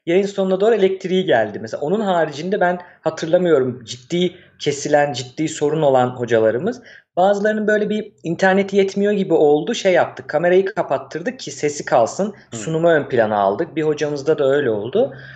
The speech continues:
Speaker 1: Ama onun haricinde tertemiz ses görüntüyle hani arşiv kalabilecek şekilde, e, şey olarak kalmış oldu. Benim sevindiğim nokta o. Çünkü Olimpos'ta diyor ki Kozmik Anafor yetkilileri, hani orada zaten bir sürü insan gidiyor.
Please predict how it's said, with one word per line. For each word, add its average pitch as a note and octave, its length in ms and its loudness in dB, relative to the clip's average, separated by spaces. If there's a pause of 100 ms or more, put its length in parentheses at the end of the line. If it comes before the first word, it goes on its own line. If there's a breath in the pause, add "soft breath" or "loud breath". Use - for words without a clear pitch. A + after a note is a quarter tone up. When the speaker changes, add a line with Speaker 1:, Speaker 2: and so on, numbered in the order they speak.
(140 loud breath)
Speaker 1:
Ama F3+ 200 4
onun A3 180 2
haricinde F#3+ 440 -2
tertemiz G3 480 -2
ses F#3 320 -4
görüntüyle F3+ 720 0
hani D#3+ 180 -4
arşiv D3 360 -2
kalabilecek D3+ 600 0
şekilde, C3 680 0 (540 loud breath)
e, C3+ 420 4
şey F3+ 200 2
olarak F3+ 320 2
kalmış F3+ 400 -4
oldu. A#2 220 -4
Benim D3 360 -4 (240)
sevindiğim D3+ 540 -4
nokta C#3+ 300 -2
o. G#3+ 140 2
Çünkü E3 260 -6
Olimpos'ta F#3 800 0 (320 loud breath)
diyor F3+ 180 4
ki - 100 -10
Kozmik C3+ 340 -2
Anafor C3 260 0
yetkilileri, C3 500 0
hani D#3 140 -2
orada E3 380 4
zaten E3 460 0
bir D3+ 60 -12
sürü D3+ 200 -10
insan D3+ 380 -6
gidiyor. A3+ 400 0